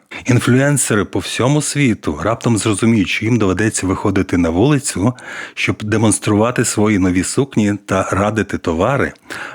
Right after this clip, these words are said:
але ніхто не знає, як це робити без фільтрів.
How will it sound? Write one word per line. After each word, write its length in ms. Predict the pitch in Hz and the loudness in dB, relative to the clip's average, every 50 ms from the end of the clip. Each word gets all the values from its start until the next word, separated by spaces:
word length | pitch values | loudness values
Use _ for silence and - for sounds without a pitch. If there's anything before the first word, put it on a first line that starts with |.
| - - | -6 -2
але 240 | - 110 110 117 | 0 2 2 4
ніхто 320 | 120 127 135 - - - 160 | 4 2 2 0 0 0 0
не 120 | 165 170 | 2 2
знає, 540 | 151 151 156 143 139 139 135 135 131 135 147 156 _ _ _ _ _ _ _ - | 2 2 2 2 2 2 2 2 2 0 -2 -4 _ _ _ _ _ _ _ -2
як 280 | 110 113 110 110 - | 0 2 2 0 -2
це 160 | - - 127 120 | -2 -2 0 2
робити 480 | 127 123 117 117 117 110 - - 127 | 2 2 2 2 0 0 2 0 0
без 360 | 123 107 95 101 110 107 - | 0 0 0 0 0 0 -2
фільтрів. 760 | - - - - 101 95 90 85 - - 87 85 82 - - - | -8 -10 -6 -2 -2 0 -2 -2 -4 -6 -6 -6 -6 -8 -12 -20